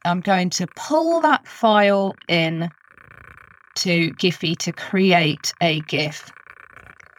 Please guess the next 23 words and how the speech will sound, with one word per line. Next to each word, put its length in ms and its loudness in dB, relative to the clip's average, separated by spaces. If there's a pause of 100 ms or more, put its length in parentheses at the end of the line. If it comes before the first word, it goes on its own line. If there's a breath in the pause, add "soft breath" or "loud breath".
(260)
And 180 2
because 380 0
I'm 160 2
creating 420 0
a 60 0
really 440 2
short 420 -2 (100)
gif, 420 -4 (320)
it, 120 -12 (200)
the, 400 0
the 120 -2
fuzzy 420 2
edges 320 0
don't 300 -2
matter 420 -2
so 280 0
much, 500 0
I 60 -2
don't 340 -2
think. 400 0 (420)
I'm 100 -4
gonna 260 0 (100)
pull 580 -2